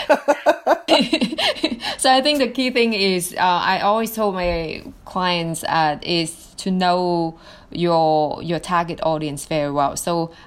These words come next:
Speaker 2: um, you know, your wealth is actually in direct proportions with how well you know your target market. You
Speaker 1: You're
Speaker 2: know, it,
Speaker 1: right, you're
Speaker 2: yeah,
Speaker 1: right.
Speaker 2: that's the key thing.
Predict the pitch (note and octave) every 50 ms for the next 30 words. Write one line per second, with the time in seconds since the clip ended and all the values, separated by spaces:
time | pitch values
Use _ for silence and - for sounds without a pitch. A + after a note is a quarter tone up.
0 | - - D#3+ D#3 D3+ D3 D3 C#3 D#3+ E3+ D3 D3 C#3+ D#3 E3 F#3 F3+ F3 F#3 F#3+
1 | G3 G#3+ G#3+ G#3+ A3 G3+ - - F#3 - - G3 F3+ E3 D#3 - - E3+ F3 E3+
2 | F3 E3+ D#3 - - - - F3 E3+ F3 - - - - - G#3+ E3+ - E3+ E3
3 | E3 E3 - - D#3+ D3 D3 C#3 - - - D#3+ D3+ - - E3+ E3+ E3 D#3+ E3+
4 | E3 E3 E3+ E3+ D#3+ D#3+ D#3 D3+ D#3 D#3 D3+ D3+ C#3 - - - D3+ D3+ D3+ -
5 | C#3+ - - C#3+ C#3 C#3 - - - - - - - - - - - - - -
6 | - - - - - A#2 A#2+ D3 D3 C3+ A#2 A2 G#2 G2+ - - - G3 F#3 F#3
7 | F#3+ - - G3 G3+ G3 - G#3 - - - A3+ A3 G#3 G#3 G#3 A3 G#3 G3+ F#3
8 | E3 D#3